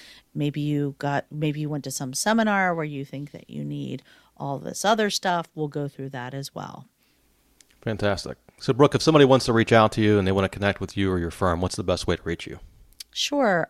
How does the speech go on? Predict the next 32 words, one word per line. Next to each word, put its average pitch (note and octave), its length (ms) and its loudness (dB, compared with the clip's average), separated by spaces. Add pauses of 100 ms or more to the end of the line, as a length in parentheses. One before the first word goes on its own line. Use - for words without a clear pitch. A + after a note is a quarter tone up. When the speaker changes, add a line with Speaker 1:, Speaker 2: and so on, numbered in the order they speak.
Speaker 1:
We E3+ 160 -6
have E3 280 -6
a E3 60 -10
great D#3+ 600 -4
client F3+ 360 -6
coordinator D#3 540 -6
here D#3 240 -6
at D#3+ 80 -6
our D#3+ 160 -4
firm, E3 420 -6
and D#3 260 -4
you D#3+ 80 -6
can D#3+ 160 -10
just D3 220 -8
call D#3 260 0
us F#3+ 240 -2
at C#3+ 200 -8
seven D#3+ 340 -4
two - 160 -6
four, D3+ 540 -4
nine D#3 320 -2
four E3 260 -2
zero, D#3 560 -2
zero D3 320 -6
one C3 240 -6
hundred F3+ 500 -4 (480)
and D3+ 400 0
schedule D3+ 440 0
a D3 40 -4
consult. D3+ 760 -4
You D3+ 160 -6
can D3+ 180 -6